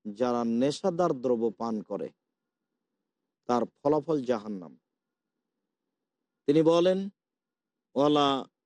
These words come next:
ইয়াসরিকু সারিক ওয়া হুয়া মুমিন।" কোনো চোর চুরি করবে, তখন সে মোমেন, এটা হতে পারে না।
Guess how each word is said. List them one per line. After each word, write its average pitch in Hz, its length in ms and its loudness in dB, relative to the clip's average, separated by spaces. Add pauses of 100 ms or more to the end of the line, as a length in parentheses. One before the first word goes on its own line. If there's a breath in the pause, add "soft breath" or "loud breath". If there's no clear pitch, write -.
(720)
ইয়াসরিকু 160 500 -4
সারিক 120 560 0 (840)
ওয়া 160 100 0
হুয়া 165 140 4
মুমিন।" 160 460 -4 (1000)
কোনো 147 240 4 (180)
চোর 147 360 6
চুরি 143 520 2
করবে, 131 540 4 (840)
তখন 139 300 0
সে - 180 -6
মোমেন, 123 500 2 (100)
এটা 127 180 0
হতে 120 240 -4
পারে 110 220 -4
না। 73 160 -14